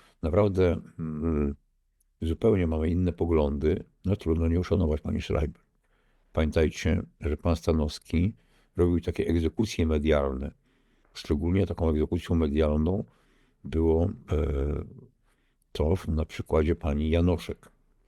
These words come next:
No, pojechał rzeczywiście do Bollywood, pojechał, e, śladami pani Janoszek tutaj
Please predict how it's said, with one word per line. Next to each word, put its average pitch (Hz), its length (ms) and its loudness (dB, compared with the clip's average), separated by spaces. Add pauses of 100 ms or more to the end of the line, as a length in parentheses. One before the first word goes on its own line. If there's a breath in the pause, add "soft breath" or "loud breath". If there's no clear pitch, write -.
(340)
No, 92 80 -2
pojechał 90 800 2 (460 soft breath)
rzeczywiście 76 1000 -2 (420)
do 65 180 -4
Bollywood, 82 920 0 (100)
pojechał, - 680 0 (420 soft breath)
e, 67 360 -2 (2500)
śladami 76 560 0
pani 73 260 -2
Janoszek 69 540 -2
tutaj 67 640 0